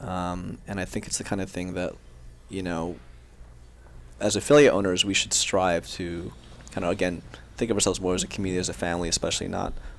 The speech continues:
not so much competitors, and, um, you know, just be open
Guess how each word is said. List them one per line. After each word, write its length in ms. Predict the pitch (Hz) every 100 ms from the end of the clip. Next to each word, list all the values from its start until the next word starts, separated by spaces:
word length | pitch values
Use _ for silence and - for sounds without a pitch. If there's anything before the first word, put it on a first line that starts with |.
| -
not 160 | 98 -
so 120 | 82
much 140 | 78
competitors, 680 | - - 80 90 85 - - - - - - - -
and, 340 | 80 78 78
um, 460 | 87 85 85 95 - - - - - - - - -
you 80 | 104
know, 100 | 98
just 180 | -
be 120 | 123 78
open 400 | 113 87 82